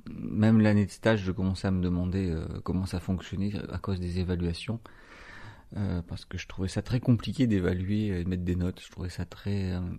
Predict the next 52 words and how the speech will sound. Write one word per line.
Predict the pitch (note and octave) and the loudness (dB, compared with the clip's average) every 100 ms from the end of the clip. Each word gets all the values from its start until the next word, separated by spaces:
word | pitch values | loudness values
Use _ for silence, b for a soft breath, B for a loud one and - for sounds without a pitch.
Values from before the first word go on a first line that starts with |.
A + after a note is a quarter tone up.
| - | 0
délicat. | G2 G#2 G#2 B2 | 4 4 6 6
Une | G#2+ | 6
fois | B2 | 4
qu'on | - | 0
passe | G#2+ A#2 | 2 4
de | G2+ | 4
l'autre | G2+ - | 2 2
côté, | G2+ - A2+ | 0 4 2
qu'on | A2+ F#2+ | 2 0
doit | F2 | 2
noter | F2 F2+ G#2+ | 2 2 0
des | F#2 F2 | 0 0
élèves, | F2+ G#2+ B2 F#2 B B B B B | 0 0 -2 -4 B B B B B
ça, | - - - - | -6 -6 -8 -20
ça | - A2 | -2 0
peut | - C#3 | 4 4
paraître, | A#2+ G2 F#2 | 4 0 -2
enfin, | - G2+ | 0 4
moi, | G2+ | 4
ça | A#2+ G2+ | 2 0
me | F2 | -2
paraissait | E2 F#2 G#2+ | -4 -4 -6
complètement | - - F#2+ F2+ | -8 -6 -4 -2
absurde. | E2+ - - B2+ A2+ F#2 B B B B | -4 -6 -6 -6 -6 -10 B B B B
Mais | G#2 | 0
je | G#2 | 2
crois | C3+ | 2
que | C3 A2+ | 2 -2
le, | G2+ | -2
le, | G2 F#2+ | -2 -2
le, | E2+ - | -4 -6
le | - F#2 | -6 -6
premier | F2 - C#3+ D3+ | -4 4 6 8
moment | C3+ C3+ C3+ | 8 6 6
où | C3 | 4
je | G#2+ | 2
me | |
suis | G#2 - | 0 0
rendu | A2 A2 | 2 2
compte | G#2 A#2+ A#2+ | 4 2 2
que | G#2+ G2+ G2+ - - | -4 -4 -6 -8 -10
ça | - G2 | -4 -2
allait | F#2 | -2
pas | F#2 F#2 | -2 -2
le | E2+ | -2
faire | - G#2+ A#2+ | 0 0 0
pour | - G2 | -4 -2
moi, | G#2 | 0
que | A2+ | -2
ça | - | -4
passait | F#2 F2 F2+ | -4 -4 -4
pas, | - A2 D3 | -2 -2 -2